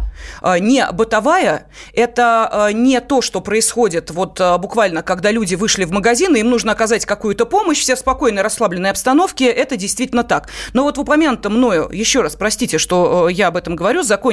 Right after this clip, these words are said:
о полиции, где есть чётко, когда можно применять физическую силу, там написано следующее. «Для доставления в служебное помещение территориального органа или подразделения полиции,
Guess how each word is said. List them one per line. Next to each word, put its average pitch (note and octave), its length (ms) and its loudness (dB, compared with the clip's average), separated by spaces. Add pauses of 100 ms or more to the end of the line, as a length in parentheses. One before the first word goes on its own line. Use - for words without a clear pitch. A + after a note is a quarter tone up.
(100)
о - 20 2
полиции, G#3 540 -2
где E3 200 -4
есть G#3+ 280 0
чётко, A3+ 360 -2 (240)
когда A#3 320 0
можно B3+ 300 0
применять A3 320 -2
физическую G#3+ 480 0
силу, D#4+ 260 2
там C#4+ 240 2
написано C#4 440 -2
следующее. A#3 600 -2 (360)
«Для C4 440 2
доставления C4 920 2
в - 40 -10
служебное G#3+ 600 0
помещение G3 760 0
территориального G#3+ 760 0
органа F3+ 460 0
или G3 240 -2
подразделения F3+ 580 0
полиции, F3+ 560 0